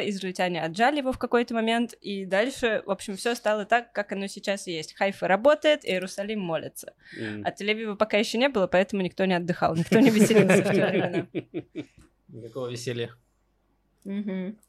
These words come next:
Speaker 1: Э, вот, другая моя новость, маленькая, тоже связанная с, э,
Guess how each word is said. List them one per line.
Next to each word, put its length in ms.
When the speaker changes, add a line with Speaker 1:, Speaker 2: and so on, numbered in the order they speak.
Speaker 1:
Э, 340
вот, 220
другая 300
моя 180
новость, 400
маленькая, 480
тоже 280
связанная 540
с, 280
э, 320